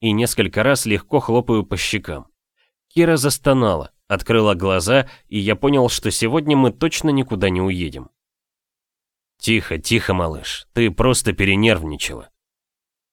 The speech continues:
Переношу ее на кровать, закрываю дверь на все замки, ложусь рядом, прячу под подушкой пистолет и притягиваю ее к себе.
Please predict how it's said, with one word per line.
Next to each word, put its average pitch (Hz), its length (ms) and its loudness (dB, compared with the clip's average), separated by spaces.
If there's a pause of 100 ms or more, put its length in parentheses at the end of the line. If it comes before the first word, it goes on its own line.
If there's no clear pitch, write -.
(240)
Переношу 113 460 0
ее 117 200 2
на 104 120 2
кровать, 101 420 0
закрываю 95 480 2
дверь 98 240 0
на 98 180 0
все 101 280 -2
замки, 95 500 -2 (260)
ложусь 101 380 0
рядом, 123 400 0
прячу 131 300 -2
под - 180 -4
подушкой 107 400 0
пистолет 101 600 -2
и - 20 0
притягиваю 113 720 0
ее 87 300 -2
к - 80 -8
себе. 76 400 -6